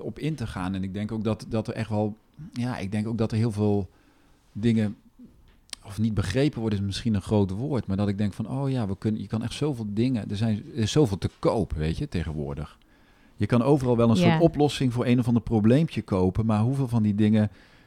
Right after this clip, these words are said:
Speaker 1: helpen je nu echt verder?
Speaker 2: Ja, of,
Speaker 1: En
Speaker 2: of beheers je even je situatie. En, hè, alsof je zelf even in een bepaalde plooi moet, eh, gieten.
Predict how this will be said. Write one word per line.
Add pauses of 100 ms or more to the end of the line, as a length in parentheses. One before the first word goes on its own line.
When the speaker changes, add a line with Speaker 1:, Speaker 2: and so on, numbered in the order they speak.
(300)
Speaker 1:
helpen
je
nu
echt
verder? (500)
Speaker 2:
Ja,
of,
Speaker 1:
En
Speaker 2:
of
beheers
je
even
je
situatie. (800)
En, (100)
hè, (360)
alsof
je
zelf
even
in
een
bepaalde
plooi
moet,
eh, (220)
gieten.